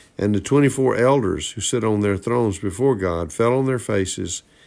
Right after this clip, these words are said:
and worshiped God, saying, 'We give thanks to you, Lord God Almighty, who is and who was, for you have taken your great power and begun to reign. The nations raged,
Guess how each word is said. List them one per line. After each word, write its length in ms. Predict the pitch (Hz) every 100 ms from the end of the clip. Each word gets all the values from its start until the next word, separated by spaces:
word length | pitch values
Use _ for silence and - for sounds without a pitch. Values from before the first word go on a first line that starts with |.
| - _ -
and 240 | 110 110
worshiped 420 | 110 127 - 95 92
God, 340 | 95 82 85
saying, 600 | - 139 135 98 90 85 - - - - -
'We 100 | 113
give 260 | 104 107
thanks 340 | - 127 139 139
to 120 | 127
you, 100 | 123
Lord 200 | 113 107
God 200 | 101 101
Almighty, 480 | 98 95 92 92 92
who 240 | 90 110 110
is 520 | 107 107 127 135 - _ _ -
and 160 | -
who 120 | 98 110
was, 520 | 98 90 82 85 - _ _ _
for 180 | _ -
you 120 | 98
have 120 | 95
taken 300 | - 107 101
your 120 | 107 98
great 320 | 107 113 -
power 320 | 101 85 82
and 320 | - 78 82
begun 560 | 95 90 107 98 90 87
to 100 | 92
reign. 560 | 85 87 76 71 73 71 _ _ _ - _ _ _ _ _ _ _ - _ _ _ _ _ _
The 160 | 98 101
nations 560 | 98 107 107 139 127 123
raged, 640 | 110 104 110 127 - -